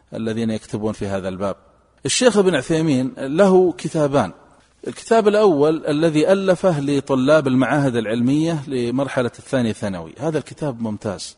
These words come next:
وأنصح أيضا به المبتدئين بعد كتاب الفوزان. هذا كتاب العقيدة الواسطية، طبعا هو أخذ الفوائد التي من ال-، من الكتاب في شكل نقاط، من أجمل الكتب، ومطبوع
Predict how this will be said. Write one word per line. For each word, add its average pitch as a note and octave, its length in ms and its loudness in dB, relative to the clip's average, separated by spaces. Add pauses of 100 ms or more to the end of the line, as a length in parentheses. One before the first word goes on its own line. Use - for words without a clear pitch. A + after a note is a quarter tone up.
وأنصح D3 480 0
أيضا B2+ 260 0
به C3 220 0
المبتدئين A#2 800 -2 (220)
بعد C3+ 280 4
كتاب A2+ 360 -4
الفوزان. F2+ 440 -10 (440)
هذا A#2 240 0
كتاب C#3 520 0 (100)
العقيدة A2 480 -2
الواسطية، B2+ 760 -4 (880)
طبعا A#2 360 -2
هو C3 200 0
أخذ C3+ 360 -4
الفوائد B2+ 600 0 (420)
التي A#2 340 -6
من A#2 180 0
ال-، G#2+ 220 -8
من A#2+ 140 -2
الكتاب C#3+ 540 -2 (300)
في - 200 -8
شكل - 380 -4
نقاط، C#3 680 2
من C#3 160 -4
أجمل D3+ 300 -2
الكتب، G2 360 -10 (260)
ومطبوع E3 500 -4